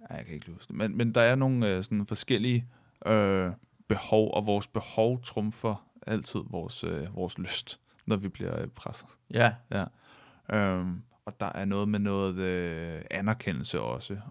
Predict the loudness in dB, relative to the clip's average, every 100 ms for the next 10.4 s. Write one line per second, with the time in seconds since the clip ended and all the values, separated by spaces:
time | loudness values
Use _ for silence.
0 | -8 -4 -2 -4 -8 _ _ _ _ _
1 | _ _ _ _ _ _ _ _ _ _
2 | _ _ _ _ _ -8 -8 -8 -12 -12
3 | -10 -10 -10 -16 -20 -20 -20 -20 -20 -20
4 | -10 2 4 6 8 6 4 -10 -4 0
5 | 6 6 6 0 -2 0 2 2 -2 -4
6 | -6 -2 -2 -4 -6 0 2 2 0 -8
7 | -18 -20 -20 _ _ _ _ _ 0 0
8 | -2 _ _ -20 -14 -10 -10 -8 0 0
9 | 0 -4 0 -2 -2 -4 -2 0 0 0
10 | 2 4 2